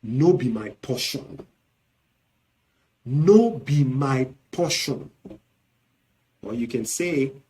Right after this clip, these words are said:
No be your portion. No be your portion. Guys, this is so interesting. This is just part one.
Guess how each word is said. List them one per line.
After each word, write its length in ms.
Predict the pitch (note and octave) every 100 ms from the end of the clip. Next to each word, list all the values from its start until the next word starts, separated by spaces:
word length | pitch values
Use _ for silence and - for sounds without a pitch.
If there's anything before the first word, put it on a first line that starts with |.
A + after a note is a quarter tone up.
| _ _ -
No 320 | C3+ F#3+ G3+
be 100 | C#3
your 340 | A#2+ A#2+ A2+
portion. 540 | - D3 C#3+ - G#2+ - _ _ _ _ _ _ _ _ _ _ _ _ _ _ _ -
No 280 | C3 G#3 A#3+
be 120 | C3+
your 300 | A#2 B2+ A2+ -
portion. 560 | - C#3 - A2+ G2 - _ _ _ _ _ _ _ _ _ _ _ _ _ _ _ _ _ _ _ _ C#3+
Guys, 500 | C3+ C3+ B2 B2+ - - _ _ _ _ -
this 220 | D#3+ E3+
is 220 | F#3+ -
so 280 | - C#3+ C3
interesting. 600 | B2+ C3 C3 A2 - A#2
This 220 | D3 G#3
is 120 | A#3+ G#3+
just 280 | - G4
part 320 | - D#3+ C#3+ C#3
one. 420 | E3 D#3 A2